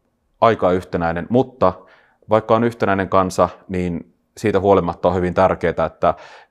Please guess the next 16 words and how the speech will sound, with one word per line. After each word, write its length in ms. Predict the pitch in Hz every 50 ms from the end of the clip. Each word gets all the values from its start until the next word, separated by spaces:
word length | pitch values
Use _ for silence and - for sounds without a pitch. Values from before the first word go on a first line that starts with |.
| - -
aina 380 | - - 110 104 92 95 120 131 123 -
kun 100 | - 117
löytyy 200 | 113 107 101 90
jotain 200 | 98 - 98 95
kehitte-, 420 | 92 101 95 95 92 - - 92 90 _ - -
kehitettävää 500 | 101 95 95 87 85 - - 85 87 87
tai 120 | - 92
ongelmakohtia, 720 | 78 90 90 90 87 85 80 - 87 82 - - - 87
niin 140 | 85 85 87
niistä 360 | 90 90 87 - - 95 90 - - _ _ _ -
lähdetään 420 | 104 104 107 104 92 - 90 87 -
ak-, 220 | - 95 - - -
hakemaan 380 | - 98 95 - 107 95 90 85
niitä 120 | 80 - -
eroja, 360 | - 98 95 92 90 85 80
että 240 | 78 - - - 85